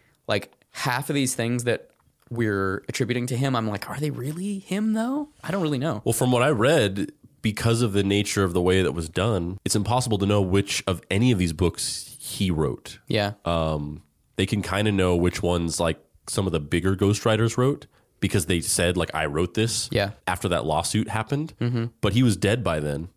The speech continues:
Speaker 2: So there was nobody to co-, to, to sort of organize everything and point out which things were written by whom.
Speaker 1: Ed Stratemeyer was a businessman more than a writer. He quickly realized that if he dealt with multiple publishers,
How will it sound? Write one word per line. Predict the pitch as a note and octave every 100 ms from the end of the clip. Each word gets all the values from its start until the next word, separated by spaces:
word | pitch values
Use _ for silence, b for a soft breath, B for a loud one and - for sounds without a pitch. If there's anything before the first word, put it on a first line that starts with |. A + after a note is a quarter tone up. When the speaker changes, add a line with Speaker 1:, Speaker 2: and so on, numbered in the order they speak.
| _
Speaker 2:
So | - F#2+ F2+
there | F2 G2
was | F#2+
nobody | G2 G#2 G#2 G2
to | E2 -
co-, | A2 F#2+ - -
to, | G2 F2 D#2 - - - - - - -
to | - F2 D#2+
sort | D2+ G2
of | F2 D2+ _
organize | - G2 G2 F#2+ F2
everything | F2 D#2+ F2 E2+
and | D#2+ D#2 D2 _
point | - G2+ F2+
out | F2 E2+
which | F2
things | - F2+
were | D#2+
written | D#2+ D#2+
by | D2+ D2
whom. | F#2+ D#2 -
Speaker 1:
Ed | - A#2
Stratemeyer | - C3 B2+ B2 C3+ C#3+ - _
was | C#3+ C3+
a |
businessman | C#3+ E3 E3+ D#3+ E3+ E3 E3
more | - A2
than | G#2+
a | G#2+
writer. | G2 - - - b b b b
He | -
quickly | A2 C3 B2+ A#2+
realized | A#2+ B2 A#2+ A#2 A#2
that | G#2+
if |
he | G#2+
dealt | A2 B2+
with | A#2+
multiple | A#2+ C#3 F#3+ - A#2
publishers, | - G2 G#2+ - A2 D#3 -